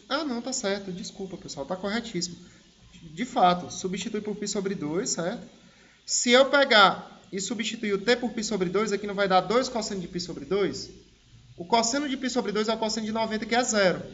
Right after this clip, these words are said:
Então, de fato, eu tô em cima desse ponto, zero. Se eu substituo os, o T por π sobre dois, o seno do π sobre dois é seno de noventa, que é um. E se eu substituo o T por π sobre dois, dá π sobre dois. Então, de fato,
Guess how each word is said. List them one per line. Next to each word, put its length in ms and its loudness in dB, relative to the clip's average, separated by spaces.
Então, 280 -4
de 120 -2
fato, 320 2
eu 40 -4
tô 140 0
em 60 0
cima 260 -2
desse 240 -4
ponto, 340 -8
zero. 320 -6
Se 220 0
eu 100 10
substituo 580 -2
os, 340 -6
o 120 -2
T 280 0
por 140 -4
π 140 -4
sobre 280 -2
dois, 580 -2
o 100 -8
seno 380 0
do 100 -4
π 140 -6
sobre 260 -4
dois 400 0
é 200 0
seno 280 -4
de 60 -6
noventa, 400 -2
que 140 0
é 80 6
um. 200 -2
E 140 -6
se 200 -2
eu 140 8
substituo 640 -2
o 120 -4
T 200 4
por 160 -4
π 140 -8
sobre 240 -6
dois, 240 0
dá 80 2
π 120 -4
sobre 260 -2
dois. 200 2
Então, 240 2
de 140 0
fato, 500 6